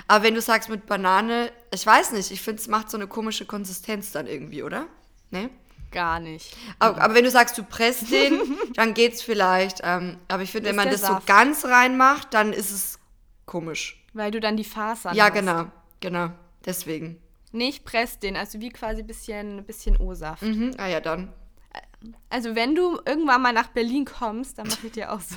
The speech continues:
Speaker 2: ein, <laughs> so ein Smoothie. Ich hab auch noch eine Avocado, die muss ich jetzt auch mal
Speaker 1: Mm.
Speaker 2: verwenden.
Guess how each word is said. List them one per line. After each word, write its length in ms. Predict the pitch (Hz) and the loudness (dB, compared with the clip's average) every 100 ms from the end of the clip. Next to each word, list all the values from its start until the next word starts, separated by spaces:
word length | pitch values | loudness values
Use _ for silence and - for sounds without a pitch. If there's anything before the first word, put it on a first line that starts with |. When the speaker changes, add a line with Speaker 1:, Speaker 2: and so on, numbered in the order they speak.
| 190 | -6
Speaker 2:
ein, 100 | 226 - - 440 | -6 -10 -8 -8
<laughs> 400 | - 359 - - | 0 0 0 -6
so 60 | 220 | -8
ein 200 | 226 240 | -6 -6
Smoothie. 800 | - - 226 214 220 - - 220 - - | -8 -8 -6 -6 -10 -14 -14 -12 -12 -6
Ich 60 | 381 | -4
hab 80 | - | -2
auch 100 | 311 | -4
noch 120 | 302 | -4
eine 180 | 285 - | -6 -8
Avocado, 720 | 240 240 - 233 233 175 170 | -10 -12 -6 -2 -2 -4 -10
die 160 | 190 208 | -12 -14
muss 160 | 208 | -12
ich 100 | 220 | -12
jetzt 160 | 214 208 | -14 -10
auch 180 | - 190 | -10 -8
mal 280 | 170 165 175 | -10 -10 -10
Speaker 1:
Mm. 500 | 226 269 262 196 170 | -8 -6 -4 -4 -4
Speaker 2:
verwenden. 600 | 180 180 170 180 - 185 | -6 -6 -8 -10 -14 -16